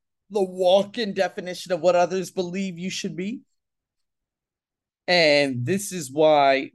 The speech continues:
doubt lingers so much within us. And this is why we play so small,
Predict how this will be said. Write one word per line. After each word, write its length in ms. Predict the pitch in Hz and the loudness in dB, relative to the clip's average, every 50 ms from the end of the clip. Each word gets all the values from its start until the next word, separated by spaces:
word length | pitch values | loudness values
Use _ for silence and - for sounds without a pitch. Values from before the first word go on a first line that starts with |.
| 123 - | -14 -6
doubt 420 | - 131 131 139 143 120 - - _ _ _ _ _ _ _ _ _ _ _ | -2 -2 0 2 0 -2 -2 -6 _ _ _ _ _ _ _ _ _ _ _
lingers 640 | - 113 131 143 151 151 147 120 117 107 98 98 - | -8 -4 -4 -2 -4 -4 -6 -6 -8 -8 -8 -8 -6
so 140 | - - 123 | -4 -2 -2
much 300 | 110 107 117 135 123 - | 0 0 -2 -2 -4 -6
within 280 | 95 92 - - 98 90 | -12 -14 -12 -12 -12 -12
us. 360 | 69 64 - - - - - _ _ _ _ _ _ _ _ _ _ _ _ _ _ _ _ - _ _ _ | -12 -14 -14 -14 -16 -16 -18 _ _ _ _ _ _ _ _ _ _ _ _ _ _ _ _ -20 _ _ _
And 100 | 98 98 | -12 -12
this 180 | 104 123 123 139 | -10 -10 -10 -8
is 100 | 131 117 | -4 -2
why 180 | 131 127 120 | 0 0 0
we 140 | 120 127 123 | 0 -2 -4
play 280 | 123 123 127 123 120 117 | -6 -4 -2 -2 -2 -2
so 200 | 120 123 127 120 | -4 -4 -4 -4
small, 540 | 120 120 117 110 110 131 147 - 82 - | -4 -6 -8 -10 -10 -10 -12 -14 -16 -18